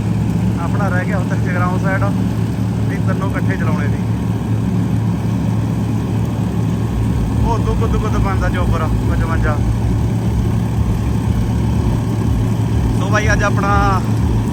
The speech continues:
ਤੂੜੀ ਦਾ ਲਾਸਟ ਡੇ ਹੈ। ਮੰਨ ਲਓ ਲਾਸਟ ਹੀ ਟਰਾਲੀ ਹੈ, ਥੋੜ੍ਹਾ ਜਿਹਾ ਲਾਂਘਾ ਉੱਧਰ ਬਚਿਆ। ਆਹ ਕਿੱਲਿਆਂ 'ਚ ਆਹੀ ਰਹਿ ਗਿਆ, ਬਾਕੀ ਕਰਦਾ ਸਾਫ਼ ਝੱਟ। ਬਿਲਕੁਲ ਬਹੁਤ ਵਧੀਆ ਸੀਜ਼ਨ ਲੱਗਿਆ ਰੱਬ ਦੀ ਮਿਹਰ ਨਾਲ,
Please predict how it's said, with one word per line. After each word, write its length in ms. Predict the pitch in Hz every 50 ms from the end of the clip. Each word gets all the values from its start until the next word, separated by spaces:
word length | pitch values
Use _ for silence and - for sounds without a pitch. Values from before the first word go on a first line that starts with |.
| - - - - - - - -
ਤੂੜੀ 220 | - - - 208
ਦਾ 160 | 208 208 202 190
ਲਾਸਟ 360 | 175 175 170 170 170 180 180
ਡੇ 160 | 180 185 190
ਹੈ। 180 | 196 190 185 180 175 - - - - - - - - - - - - - - - - - - - - - - - - - - - - - - - - - - - -
ਮੰਨ 200 | - 170 175 175
ਲਓ 120 | - - 190 -
ਲਾਸਟ 260 | 185 190 190 180 165
ਹੀ 120 | 170 170
ਟਰਾਲੀ 340 | 180 165 160 165 165 175 165
ਹੈ, 100 | 196 190 185 180 -
ਥੋੜ੍ਹਾ 160 | 175 185 196 202
ਜਿਹਾ 100 | 202 190
ਲਾਂਘਾ 240 | 185 185 190 190
ਉੱਧਰ 220 | - - - - -
ਬਚਿਆ। 280 | - 190 185 185 180 180 175 - - - - - - - - - - - - - - - - - - -
ਆਹ 100 | 185 196 190
ਕਿੱਲਿਆਂ 240 | 190 190 190 185
'ਚ 60 | 180 180
ਆਹੀ 240 | 170 165 170 185
ਰਹਿ 160 | 175 175 175 175
ਗਿਆ, 200 | 180 185 185 180
ਬਾਕੀ 320 | 175 175 175 180 175 175 - 185
ਕਰਦਾ 320 | 175 170 165 175 180 170 - -
ਸਾਫ਼ 220 | 165 160 160 160 - - - 165
ਝੱਟ। 160 | 160 156 - - - - - - - - - - - - - - - - - - - - - - - - - - - -
ਬਿਲਕੁਲ 440 | - 107 - - - - 110 - - - - - - - - - - - - - - - - - - - - - - - - - - - - - - - - - -
ਬਹੁਤ 200 | 180 185 208 226
ਵਧੀਆ 360 | - - 185 185 185 180 - -
ਸੀਜ਼ਨ 280 | - - - - -
ਲੱਗਿਆ 280 | - 185 - 180 196 190
ਰੱਬ 220 | 185 - - - -
ਦੀ 120 | - -
ਮਿਹਰ 220 | - - - 208 -
ਨਾਲ, 260 | 214 208 - 190